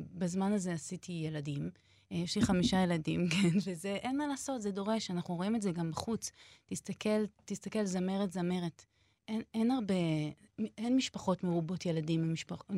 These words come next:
זמרות שהן מצליחות. להחזיק קריירה של זמרת, זה דבר מאוד שואב, מאוד, אה, צריך, צריך מסירות נפש בשביל הדבר הזה. ולעשות גם וגם וגם, זה,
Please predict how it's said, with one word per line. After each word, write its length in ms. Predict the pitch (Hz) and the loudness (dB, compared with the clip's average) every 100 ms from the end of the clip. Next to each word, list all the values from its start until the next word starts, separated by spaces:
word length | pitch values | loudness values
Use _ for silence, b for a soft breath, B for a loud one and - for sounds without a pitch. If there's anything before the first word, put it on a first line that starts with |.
| 175 165 | 0 2
זמרות 380 | 165 175 165 170 | 0 0 0 -2
שהן 260 | - 180 165 | -2 -2 -4
מצליחות. 560 | 151 196 139 165 147 - B - | -4 -8 -6 -6 -8 -14 B -6
להחזיק 360 | 208 190 233 - | -4 0 -2 -2
קריירה 320 | 208 214 214 | -4 -4 -2
של 160 | 202 175 | -2 -2
זמרת, 560 | 160 165 202 240 247 | -2 0 0 0 -2
זה 140 | - 175 208 | -8 -8 -4
דבר 200 | 190 214 | -2 -2
מאוד 560 | 214 226 226 - 254 240 | 0 -2 -2 -2 0 0
שואב, 500 | - 202 190 180 160 - | -2 -4 -4 -6 -8 -4
מאוד, 640 | 208 202 - 240 233 202 220 | -4 -2 -4 -4 -2 -4 -4
אה, 320 | 196 190 180 175 b b - | -4 -6 -8 -12 b b -12
צריך, 220 | 208 - | -10 -10
צריך 340 | - 214 - - | -10 -6 -2 -2
מסירות 400 | 226 208 202 202 | -2 0 0 2
נפש 240 | 208 220 196 | 0 0 -2
בשביל 240 | 180 180 | -2 0
הדבר 260 | 165 160 160 160 | 0 0 0 0
הזה. 140 | 160 151 B B B B | 0 -4 B B B B
ולעשות 840 | 180 208 208 220 226 - 220 294 277 | -4 0 2 2 0 -4 -2 0 2
גם 240 | 262 277 262 | 4 4 4
וגם 320 | 254 262 254 247 | 4 4 2 2
וגם, 280 | 240 294 262 233 | 4 6 4 0
זה, 460 | 185 214 214 220 | -2 0 0 -2